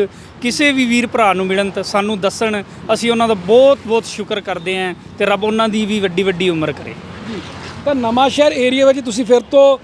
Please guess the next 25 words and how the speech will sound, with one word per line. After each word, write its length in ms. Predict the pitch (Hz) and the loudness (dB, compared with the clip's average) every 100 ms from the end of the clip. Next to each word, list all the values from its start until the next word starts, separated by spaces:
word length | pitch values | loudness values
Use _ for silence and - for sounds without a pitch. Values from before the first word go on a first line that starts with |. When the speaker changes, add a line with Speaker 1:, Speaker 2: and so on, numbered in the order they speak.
| - - - - | -10 -20 -20 -14
Speaker 2:
ਸਕਰੀਨ 560 | - 240 247 254 262 285 | -8 -2 2 2 0 2
'ਤੇ 140 | 285 285 | 2 2
ਤਸਵੀਰ 420 | - 240 254 269 | 0 0 0 0
ਦੇਖ 280 | 233 233 - | 4 2 4
ਪਾ 140 | 247 247 | 2 6
ਰਹੇ 120 | 262 | 6
ਹੋ। 160 | 277 285 | 6 2
ਇਹਨਾਂ 280 | 247 269 | -2 -2
ਵੀਰਾਂ 300 | 233 226 247 247 | -2 -2 -2 0
ਵੱਲੋਂ, 280 | 254 262 | 2 2
ਇਸ 160 | 254 - | 2 -2
ਪਰਿਵਾਰ 380 | 262 233 226 226 | -4 0 0 0
ਵੱਲੋਂ 240 | 254 247 | 2 0
ਅਸੀਂ 160 | 220 240 | 0 -4
ਵੀ 80 | 254 | -2
ਬੇਨਤੀ 320 | 226 220 240 | -2 -2 -4
ਕਰਦੇ 360 | 240 233 240 | -4 -2 -4
ਹਾਂ, 120 | 247 233 - - - - - - | -4 -10 -18 -20 -20 -20 -18 2
ਇਹ 100 | 247 | 4
ਬਜ਼ੁਰਗ, 460 | 254 233 202 247 262 | 4 2 4 4 4
ਇਹਨਾਂ 260 | 311 254 285 | 0 0 0
ਦਾ 80 | |
ਨਾਮ 240 | 269 254 254 | 0 0 0
ਰਾਜਕੁਮਾਰ 760 | 226 214 208 - 254 254 254 | 4 4 2 -2 0 4 4
ਹੈ, 140 | 262 | 4